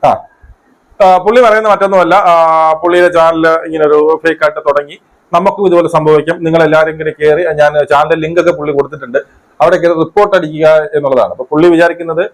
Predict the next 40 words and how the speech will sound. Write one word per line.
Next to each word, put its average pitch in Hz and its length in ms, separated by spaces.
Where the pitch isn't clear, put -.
ആ, 165 60
റിപ്പോർട്ട് 180 340
അടിച്ച 175 160
ചാനൽ, 156 260
അങ്ങനെ 190 180
ഒരു 175 160
റിപ്പോർട്ട് 208 320
അടിച്ച 196 160
ചാനൽ 175 320
പൂട്ടിയിട്ട് 165 400
ഒരു 180 320
ചാനലും 160 340
ഇതുവരെ 165 200
കേട്ട് 156 180
എന്റെ 156 200
ശ്രദ്ധയിലില്ല. 147 560
അങ്ങനെ 143 180
റിപ്പോർട്ട് 175 340
അടിച്ച 156 180
ചാനലുകൾ 151 600
പൂട്ടാറില്ല 139 680
എന്നുള്ളതും. 120 420
അതുമല്ല, 226 440
ഈ 240 120
പറയുന്ന 262 340
പുള്ളിയുടെ 240 360
ചാനൽ 226 400
ഇപ്പം, 220 340
ഉം, 190 540
അവൻ 196 300
ഡിലീറ്റ്, 214 500
ഡിലീറ്റ് 208 260
ചെയ്തിട്ട് 226 200
പോയി. 190 160
പുള്ളിക്ക് 202 340
വേണമെങ്കിൽ 220 580
ഒരു 247 80
സ്ട്രൈക്ക്, 214 440
സ-, 147 260
താങ്കളുടെ 190 580